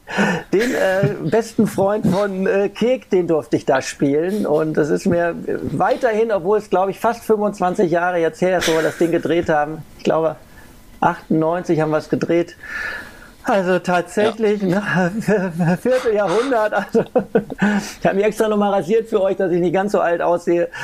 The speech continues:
Speaker 1: Äh, ja, und, äh, das, äh, war, war ein toller Film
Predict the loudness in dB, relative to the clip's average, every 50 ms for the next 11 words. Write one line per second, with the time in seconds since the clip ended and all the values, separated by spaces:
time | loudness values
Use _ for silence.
0 | -8 -8 -2 -2 0 2 2 2 2 2 0 0 0 0 0 0 0 -2 -6 -12
1 | -6 0 0 0 2 2 2 2 2 2 0 -2 -4 -4 -8 -2 0 0 2 2
2 | 0 -2 -4 -10 -14 -6 -2 0 0 0 0 0 0 0 0 0 2 0 0 0
3 | 0 -2 -2 0 0 0 0 -2 -4 -10